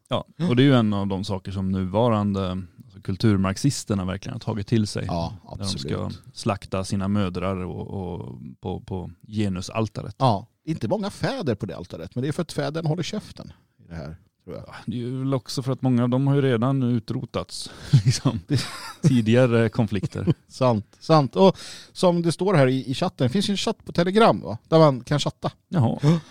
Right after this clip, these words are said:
Speaker 2: Eh, och där står det ju, eh, och det här är ett citat från mig: "Den nationella rörelsen
Speaker 1: Mm.
Speaker 2: är inte splittrad."
Speaker 1: <laughs> Nej, just det.
Speaker 2: För att, och det var med den logiken, för jag hade en viss logik i det när jag sa det. Det var ju för att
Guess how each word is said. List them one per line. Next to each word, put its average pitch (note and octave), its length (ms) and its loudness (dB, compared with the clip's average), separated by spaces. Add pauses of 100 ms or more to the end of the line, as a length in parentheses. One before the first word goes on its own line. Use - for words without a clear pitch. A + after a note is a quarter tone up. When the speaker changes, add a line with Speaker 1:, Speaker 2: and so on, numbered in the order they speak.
(280)
Speaker 2:
Eh, C#3 200 6
och C3 100 0
där D3+ 100 4
står D3+ 260 2
det F3+ 60 6
ju, B2 300 6
eh, A#2+ 140 4
och B2 140 0
det B2+ 60 4
här C3+ 80 6
är D#3 40 4
ett D#3+ 100 -2
citat - 440 2
från B2 200 0
mig: G#2+ 340 -4
"Den C3+ 240 2
nationella E3 720 4
rörelsen F2+ 640 2 (320)
Speaker 1:
Mm. A#2+ 180 2 (220)
Speaker 2:
är A#2 200 6
inte D#3+ 260 6
splittrad." E3+ 680 2
Speaker 1:
<laughs> B2+ 140 -2
Nej, - 200 -4
just - 200 -6
det. - 140 -4 (220)
Speaker 2:
För - 440 2
att, D3+ 280 0 (360)
och F3+ 100 4
det E3 80 8
var F3 100 6
med E3 200 4
den D#3 160 8
logiken, F#3+ 540 2
för C3+ 100 2
jag C3+ 100 6
hade F3 220 2
en A#3 60 2
viss - 160 2
logik D#3+ 360 -2
i B2 40 -2
det F#2+ 80 0
när E2+ 100 -4
jag G2+ 100 -4
sa - 220 -6
det. A2+ 120 -6
Det D3 160 -6
var F#3+ 80 -4
ju C#3+ 60 0
för - 100 -4
att B2+ 120 -10